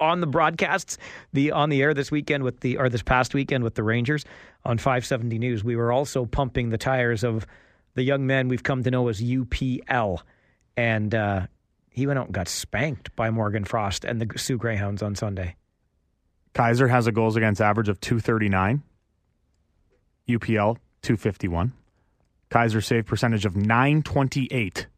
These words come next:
Speaker 2: U P L, nine nineteen. So, yeah, it is.
Speaker 1: Nine twenty-eight.
Speaker 2: Yeah.
Speaker 1: That is a nice, nice number.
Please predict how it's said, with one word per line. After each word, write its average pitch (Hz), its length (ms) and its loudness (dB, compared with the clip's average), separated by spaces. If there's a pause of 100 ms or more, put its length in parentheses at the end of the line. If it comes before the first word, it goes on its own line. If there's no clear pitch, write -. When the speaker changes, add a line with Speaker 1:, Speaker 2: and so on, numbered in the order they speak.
(480)
Speaker 2:
U 107 140 2
P 110 180 0
L, 98 300 0
nine 98 360 2
nineteen. - 520 -4 (400)
So, 95 340 -4 (640)
yeah, 120 200 -2 (180)
it 104 80 0
is. 110 180 -2 (1400)
Speaker 1:
Nine 143 260 -2
twenty-eight. 110 880 -4 (420)
Speaker 2:
Yeah. 131 100 2
Speaker 1:
That 180 260 4
is 117 140 -4
a 85 100 -10
nice, 139 680 -2
nice 117 440 -4
number. 92 400 -8